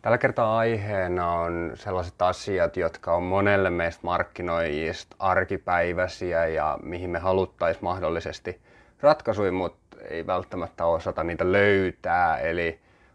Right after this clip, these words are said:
markkinoijan tuottavuuden esteet ja niihin ratkaisut. Tää on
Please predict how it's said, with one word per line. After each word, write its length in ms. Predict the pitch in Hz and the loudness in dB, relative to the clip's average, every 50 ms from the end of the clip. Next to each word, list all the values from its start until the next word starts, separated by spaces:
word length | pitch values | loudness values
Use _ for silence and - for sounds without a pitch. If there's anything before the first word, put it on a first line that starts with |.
| _ _ | _ _
markkinoijan 600 | 113 110 117 120 - - 110 101 98 92 90 92 | 2 2 2 2 0 -2 -2 0 0 0 -2 -4
tuottavuuden 840 | - - 110 110 110 104 - _ - 80 85 87 80 76 82 82 - - | -2 0 2 2 2 0 -2 _ -6 -4 -2 -2 0 0 0 -2 -2 -6
esteet 760 | - 85 90 90 87 - - - - _ - 76 76 76 76 - | -6 -2 0 0 0 -2 -6 -12 -14 _ -4 -2 -2 -2 -2 -2
ja 100 | 82 82 | -2 0
niihin 500 | 92 98 95 95 90 82 92 82 73 71 | 0 2 0 0 0 -2 -2 -6 -6 -2
ratkaisut. 1120 | - 80 78 73 - - - - - 65 64 69 73 - - - 60 60 - _ _ - - _ _ _ _ _ _ _ _ _ _ - - - - _ _ _ _ _ _ _ _ _ _ _ | 0 0 0 0 -2 -14 -12 -8 -6 -4 -4 -4 -6 -8 -8 -8 -8 -8 -10 _ _ -20 -20 _ _ _ _ _ _ _ _ _ _ -20 -20 -20 -20 _ _ _ _ _ _ _ _ _ _ _
Tää 200 | - 117 113 113 | 6 6 8 8
on 340 | 117 117 117 113 117 113 - | 8 6 4 4 2 0 -2